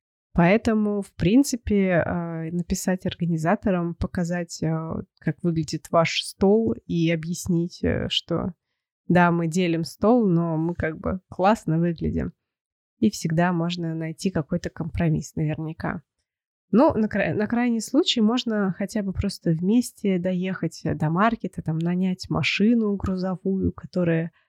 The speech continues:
довезёт кучу-кучу вашего всего, если, конечно, вы при этом находитесь где-то рядом с другим мастером. Также можно организовывать, э, разные мероприятия, там, дни открытых дверей в мастерской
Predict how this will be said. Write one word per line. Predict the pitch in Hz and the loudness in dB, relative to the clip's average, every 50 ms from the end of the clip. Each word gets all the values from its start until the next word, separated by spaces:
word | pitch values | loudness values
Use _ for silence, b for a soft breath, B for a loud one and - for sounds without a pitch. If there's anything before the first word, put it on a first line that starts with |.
| _ _ _ _ | _ _ _ _
довезёт | - 160 190 180 190 190 170 165 175 180 175 - _ _ _ _ _ _ _ _ _ | 0 2 4 4 4 2 0 -2 -2 -4 -6 -8 _ _ _ _ _ _ _ _ _
кучу-кучу | 190 190 - 180 170 - 180 175 - 180 | 0 2 2 2 0 0 -4 -2 -2 0
вашего | 165 170 175 165 - 170 156 160 | 2 2 2 0 0 -2 -4 -6
всего, | - - - - - 175 160 160 165 180 202 226 220 - _ _ _ _ _ _ _ _ _ _ _ _ _ _ _ - | -6 -8 -8 -4 -4 -2 0 2 2 4 4 2 2 -2 _ _ _ _ _ _ _ _ _ _ _ _ _ _ _ 2
если, | 196 170 170 175 - - - | 4 4 4 4 2 -2 -4
конечно, | - 170 175 175 170 - 170 | -2 -2 -2 -2 -4 -4 -4
вы | 175 170 | -4 -2
при | - 175 175 | -2 -2 -2
этом | 185 190 - 175 | -2 -4 -4 -4
находитесь | 165 175 160 165 185 180 175 - - 185 170 180 | -4 -2 -2 -2 -4 -4 -6 -10 -10 -10 -8 -8
где-то | 175 165 - 180 - 175 | -8 -6 -8 -6 -4 -2
рядом | 170 175 175 175 170 175 180 185 | -2 -2 -2 -2 -4 -4 -8 -6
с | |
другим | - - 185 180 - 185 180 | -6 -6 -6 -4 -4 -4 -4
мастером. | 185 185 - 196 - - - 180 180 185 - _ _ _ _ _ _ _ _ _ _ _ _ _ - | -2 -4 -4 -6 -6 -6 -6 -6 -6 -8 -10 _ _ _ _ _ _ _ _ _ _ _ _ _ 2
Также | 262 262 269 226 208 202 185 | 4 6 6 6 4 4 4
можно | 190 202 208 208 196 180 175 175 170 170 - - | 4 2 0 0 -2 -2 -2 -2 0 0 0 0
организовывать, | 196 196 196 185 190 185 175 - 180 180 175 170 165 175 170 170 170 - - 180 | -2 -2 -2 -2 -2 -4 -4 -4 -2 -2 -2 -2 -2 -2 -4 -6 -6 -6 -8 -6
э, | 175 | -6
разные | 170 170 170 175 175 175 180 170 - 87 87 170 170 170 | -4 -4 -2 -2 -2 -2 -2 -4 -4 -4 -4 -4 -4 -2
мероприятия, | 170 185 202 208 214 208 - 185 175 170 170 180 208 240 233 - - - 202 190 185 | 0 2 2 2 2 0 -2 -4 -4 -2 0 2 2 2 2 0 -4 -4 -4 -4 -2
там, | - - 175 180 | -2 -4 -2 -2
дни | 165 - - 220 240 254 226 | -2 -2 0 2 4 4 4
открытых | 208 - - - - 185 - - 175 165 160 - | 2 0 -2 -2 -2 -2 0 0 0 0 0 -2
дверей | - 170 160 175 175 208 226 220 | -4 -6 -2 0 0 0 0 0
в | 196 196 | -2 -2
мастерской | 196 190 - - - 180 - - - - - - 175 175 170 175 - | -4 -4 -4 -6 -6 -4 -4 -4 -6 -6 -4 -2 0 0 0 0 -2